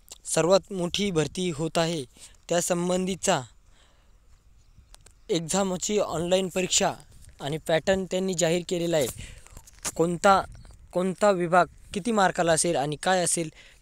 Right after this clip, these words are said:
त्याची एकदम ॲक्युरेट माहिती आपण या व्हिडिओमध्ये पाहणार आहोत. डीएमईआर मुंबई यांच्याद्वारे घेण्यात, ते, यांच्याद्वारे जी भरती प्रक्रिया आयोजित केलेली आहे, त्या संबंधितली जाहिरात आपण पाहूया. आणि या ठिकाणी एक्झाम पॅटर्न कसं आहे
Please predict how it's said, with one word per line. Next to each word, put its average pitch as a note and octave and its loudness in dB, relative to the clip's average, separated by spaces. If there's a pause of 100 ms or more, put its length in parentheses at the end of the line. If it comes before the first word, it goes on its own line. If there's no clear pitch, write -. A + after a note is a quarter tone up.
त्याची E3 0
एकदम D#3+ 0 (120)
ॲक्युरेट G3+ 0
माहिती D#3+ -2
आपण D3+ -2
या D#3+ 0
व्हिडिओमध्ये D3 -2
पाहणार C#3+ -2
आहोत. B2+ -2 (560)
डीएमईआर G3+ 0
मुंबई E3 -4 (160)
यांच्याद्वारे F3 0
घेण्यात, C#3+ -2 (500)
ते, A#2+ -6 (320)
यांच्याद्वारे F3+ -4
जी F3+ -6
भरती D3+ -6
प्रक्रिया E3+ -4
आयोजित E3 -2
केलेली D#3 -6
आहे, B2 -6 (520)
त्या D#3+ 0
संबंधितली D#3 -4
जाहिरात D3+ 0
आपण D3+ -2
पाहूया. D3+ -2
आणि E3 -6
या F3+ 0
ठिकाणी F3+ -4
एक्झाम E3+ 0
पॅटर्न F#3+ -4
कसं E3+ -2
आहे B2 -4